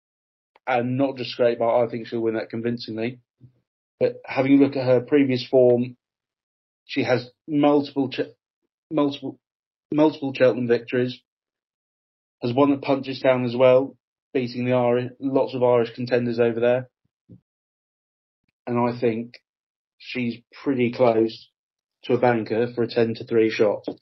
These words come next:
wherever she ends up. Now, one of you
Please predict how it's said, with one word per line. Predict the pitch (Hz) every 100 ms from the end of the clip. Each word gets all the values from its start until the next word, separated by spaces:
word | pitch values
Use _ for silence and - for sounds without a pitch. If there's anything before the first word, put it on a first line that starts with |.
| _ _ _
wherever | 120 113 113 110
she | - 110 107 -
ends | 117 110
up. | 107 101 - _ _ _ _ _ _ - - _ _ _ _ _ _ - _ _ - - - - _ _ _ - - _ _ _ _ _ _ _ _ _ _
Now, | - 123
one | 143 165
of | 131
you | 117 117 147